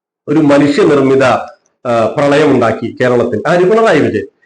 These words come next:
അപ്പൊ വെള്ളം, മണ്ണും മണലും ഒക്കെ ഒലിച്ചു വന്നിട്ട് തോട്ടപ്പള്ളി അഴിമുഖത്ത്, ആ, ഈ മണലെല്ലാം അടിഞ്ഞുകൂടി, ആ, അങ്ങനെ കിടക്കുകയാണ്. അപ്പൊ ആ മണൽ വാരാൻ തീരുമാനിച്ചു. മണൽ വാരുന്നത്, ആ, കെ എം എം എൽ എന്ന, ആ,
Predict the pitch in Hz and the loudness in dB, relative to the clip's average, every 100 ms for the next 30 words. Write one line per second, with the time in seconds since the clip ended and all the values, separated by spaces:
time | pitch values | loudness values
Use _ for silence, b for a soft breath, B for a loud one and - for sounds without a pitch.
0 | - 190 226 185 196 202 180 175 170 165 | -8 -2 0 2 2 0 0 -2 -2 0
1 | 170 160 147 147 151 143 143 127 123 160 | 2 2 2 2 2 0 0 0 0 0
2 | 123 117 - 156 202 - B _ 165 185 | 0 0 0 0 0 -2 B _ 0 0
3 | 233 233 208 196 170 156 151 143 135 - | 0 0 0 2 2 2 2 0 0 -2
4 | 120 107 - _ _ _ _ - 135 123 | -2 -4 -10 _ _ _ _ -6 -2 0
5 | 123 170 170 170 165 170 175 165 156 143 | 2 2 2 2 2 2 2 2 2 2
6 | 143 151 131 131 - - _ 143 143 160 | 0 0 0 -2 -2 -6 _ -4 0 0
7 | 175 185 185 185 175 165 139 - - 196 | 0 0 2 0 2 0 -2 -6 -4 0
8 | 202 190 180 165 208 185 151 143 123 113 | 2 2 2 2 2 2 2 0 0 0
9 | 107 95 - _ _ 156 185 233 196 170 | -2 -6 -16 _ _ -4 -2 0 0 2
10 | 180 190 160 139 156 220 - B B _ | 2 2 2 2 2 0 -2 B B _
11 | 143 139 131 123 123 123 175 196 240 226 | -4 0 0 2 0 0 0 2 2 2
12 | 196 185 165 156 156 147 - _ _ _ | 2 2 2 2 0 -2 -6 _ _ _
13 | _ _ - | _ _ -6